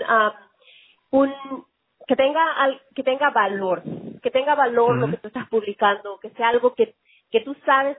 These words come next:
Speaker 1: que cuando tú te conectas, las personas van a decir, "Wow, ya se conectó Carlos, ya se conectó Dina, quiero escuchar lo que ella me va a decir, quiero escuchar qué nueva receta, quiero escuchar qué nueva rutina de ejercicio", que las personas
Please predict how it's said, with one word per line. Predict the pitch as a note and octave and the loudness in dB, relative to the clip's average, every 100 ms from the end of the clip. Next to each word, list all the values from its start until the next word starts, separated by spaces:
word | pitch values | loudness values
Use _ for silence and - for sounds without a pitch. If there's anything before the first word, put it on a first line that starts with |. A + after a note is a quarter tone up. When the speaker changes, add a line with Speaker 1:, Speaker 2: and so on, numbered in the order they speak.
| _ | _
Speaker 1:
que | G#3 | -8
cuando | A3+ G#3+ G3+ G3 _ | -2 -2 0 -4 _
tú | C4 | -4
te | - E4+ | 0 0
conectas, | F#4 D4 C#4+ C#4 - G3+ G3 | 2 4 4 2 -2 -2 -2
las | G#3+ - | -6 -6
personas | G#3 A#3 A#3+ A#3 | -6 -2 -2 0
van | A3+ | 2
a | |
decir, | G#3+ G#3 G#3+ F#3 - | 2 -2 -6 -6 -2
"Wow, | A3+ A3 G3+ - | 0 0 -2 -6
ya | G3 B3 | -6 -6
se | A3+ | -4
conectó | A3+ G#3+ - G#3+ G3+ | -4 -4 -8 -14 -12
Carlos, | - G#3 F#3+ F3 F#3 | -2 0 0 -2 -4
ya | F#3+ | -6
se | A3+ | -2
conectó | A3 G#3 A3 G#3 | -2 0 0 -2
Dina, | G#3+ G3+ - | -2 -4 -4
quiero | A#3+ A#3+ | 0 0
escuchar | - - A#3 _ B3 A3+ A3 | 0 -18 -20 _ 0 0 0
lo | G3+ | -4
que | G3 | 0
ella | F#3 | 2
me | F3+ E3 | 2 -2
va | |
a | D#3 | -4
decir, | D#3 D#3+ - - - | -4 -8 -14 -20 -10
quiero | B3 B3+ | -4 -4
escuchar | - A#3+ A#3 A3+ | -6 -4 -2 0
qué | A#3+ A3+ A#3 | 2 0 0
nueva | A3+ A3+ A3+ | 2 4 4
receta, | A3 G#3+ G#3+ G#3 G#3 | 2 -2 -2 -2 -2
quiero | G3+ A3 | -4 -8
escuchar | A#3 - A3 A3 | -8 -2 0 0
qué | A3 | 0
nueva | G#3+ A3 A3 | 2 2 2
rutina | G#3+ - G#3+ A3 | 0 -6 0 0
de | G3 | 0
ejercicio", | F#3+ G3 G3+ F#3+ - D#3 - - - | -2 -6 -10 -10 -4 -4 -4 -20 -10
que | - | -4
las | A3+ A3 | -4 -4
personas | G3+ A3 A#3+ | -4 0 0